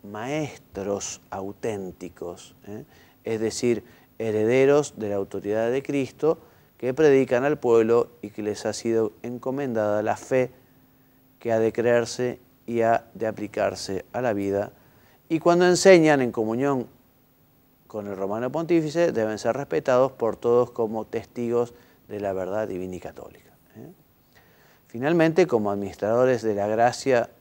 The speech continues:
del sacerdocio supremo, son los obispos los que moderan con su autoridad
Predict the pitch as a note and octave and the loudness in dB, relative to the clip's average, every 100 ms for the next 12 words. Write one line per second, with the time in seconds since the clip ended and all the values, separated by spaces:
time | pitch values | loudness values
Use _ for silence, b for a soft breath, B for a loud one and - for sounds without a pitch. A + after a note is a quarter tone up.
0 | _ G2+ G2 F#2 F#2 - G2 F#2+ G2+ B2 | _ -8 -6 -6 -10 -8 -8 -6 -4 -6
1 | - A2+ D#3+ D#3+ F3 F3 F3+ F#3+ b b | -6 -8 -8 -2 0 2 0 -4 b b
2 | b - - G3+ G3 F3+ - - C3+ F3 | b -8 4 6 6 2 -6 -4 2 4
3 | F3 F3+ F3+ E3 - F#2 F2+ - b b | 4 6 6 4 -2 -2 -2 -10 b b
4 | - A#2 C3 - B2 A2+ G#2+ A2 D#3+ E3 | -8 -2 0 0 0 2 0 4 6 8
5 | D3+ C3+ G#2 G2 F#2+ F#2 F#2 G2 A2+ B2 | 6 2 -4 -4 -6 -4 -4 0 2 2